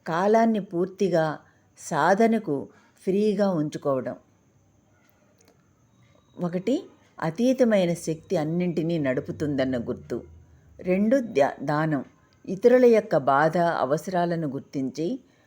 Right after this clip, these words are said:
అవసరమైనంత మేరకే ఇవ్వడం వల్ల ముందు ముందు అంతటా తననే చూసుకోగలిగి దయను పెంపొందించుకోవడం. మూడు, ధ్యాస. ధ్యానం, ఆరాధనల ద్వారా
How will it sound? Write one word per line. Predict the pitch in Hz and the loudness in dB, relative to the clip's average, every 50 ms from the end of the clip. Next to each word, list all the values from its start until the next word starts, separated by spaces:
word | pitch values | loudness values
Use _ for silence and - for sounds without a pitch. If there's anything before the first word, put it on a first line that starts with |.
| _ _ - | _ _ -4
అవసరమైనంత | - 147 170 208 220 226 254 233 233 226 220 214 208 202 202 202 196 202 196 | 0 2 2 2 2 4 2 4 4 4 4 2 2 2 0 0 0 0 0
మేరకే | 190 196 190 190 196 190 - 196 190 | 2 2 2 2 2 2 0 0 2
ఇవ్వడం | 170 135 131 147 156 156 160 156 156 | 0 0 0 0 0 2 2 2 2
వల్ల | 147 139 135 135 131 131 175 240 - _ _ _ _ _ _ _ _ _ - | 0 0 0 0 0 -2 -2 -6 -10 _ _ _ _ _ _ _ _ _ -4
ముందు | 175 190 196 196 214 226 269 | 0 2 2 4 4 6 6
ముందు | 233 247 247 233 226 202 175 160 151 - - - _ _ _ _ _ - | 6 8 8 6 6 6 4 4 2 0 -4 -12 _ _ _ _ _ -6
అంతటా | 139 165 196 214 214 240 226 220 226 226 220 | -4 -4 -4 -2 0 0 2 4 4 2 2
తననే | 214 - 175 151 156 170 180 190 202 208 196 202 185 | 0 -2 -4 -4 -2 -2 0 0 0 -2 -2 -2 -2
చూసుకోగలిగి | 175 175 - - - 170 165 156 160 151 147 147 127 139 135 135 131 - _ _ _ _ _ - - | -2 -4 -4 -4 -2 -2 0 0 0 0 0 -2 -4 -4 -4 -6 -6 -10 _ _ _ _ _ -16 -6
దయను | 120 117 139 151 170 196 214 208 180 | -2 0 2 2 2 2 2 0 -2
పెంపొందించుకోవడం. | 185 147 131 135 135 - 160 156 151 143 143 135 127 - - 127 127 123 - - - _ _ _ _ _ _ _ _ _ _ _ _ _ _ _ _ - | -2 -2 -2 -2 -2 -2 -2 -2 -2 -2 -4 -6 -8 -10 -8 -8 -8 -8 -10 -12 -14 _ _ _ _ _ _ _ _ _ _ _ _ _ _ _ _ -8
మూడు, | 180 208 226 240 247 240 | -4 0 0 2 2 2
ధ్యాస. | 175 131 143 156 139 131 135 131 - - 151 143 - - _ _ _ _ _ _ _ - - | 0 0 -2 -4 -4 -4 -4 -6 -8 -8 -8 -8 -10 -12 _ _ _ _ _ _ _ -16 -10
ధ్యానం, | 127 135 151 147 151 156 156 160 156 151 151 - - _ _ _ _ _ - | -6 -2 -2 0 0 0 0 2 0 0 0 -4 -8 _ _ _ _ _ -6
ఆరాధనల | 131 143 156 165 175 180 185 175 180 170 170 160 160 147 | -2 0 2 4 4 4 4 4 2 0 0 0 -2 -2
ద్వారా | 139 143 147 143 143 139 131 131 131 135 | -2 -2 -2 0 0 0 -2 -2 -4 -6